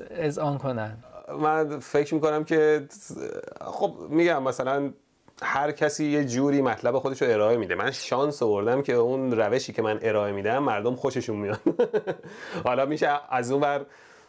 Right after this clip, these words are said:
Speaker 2: اصطلاحاً می‌گن ریورس انجینیرینگ کنیم، دوباره
Speaker 1: مهندسی
Speaker 2: مهندسی
Speaker 1: معکوس.
Speaker 2: کنیم، ببینیم که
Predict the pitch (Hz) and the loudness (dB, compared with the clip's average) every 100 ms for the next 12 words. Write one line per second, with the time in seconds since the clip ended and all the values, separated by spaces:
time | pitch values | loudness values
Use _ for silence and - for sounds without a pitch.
0 | _ - 131 - 113 110 131 120 131 127 | _ -4 -2 0 0 0 0 2 0 2
1 | 123 120 110 - 131 120 117 120 113 131 | 2 2 2 0 0 2 2 2 2 2
2 | 131 101 95 95 104 107 117 120 - - | 0 -4 -2 0 2 4 4 2 -6 -20
3 | - - 156 160 151 127 180 175 147 - | -20 -4 0 2 4 4 4 4 2 0
4 | 139 147 139 135 147 151 151 156 151 | 0 0 2 2 2 2 4 2 0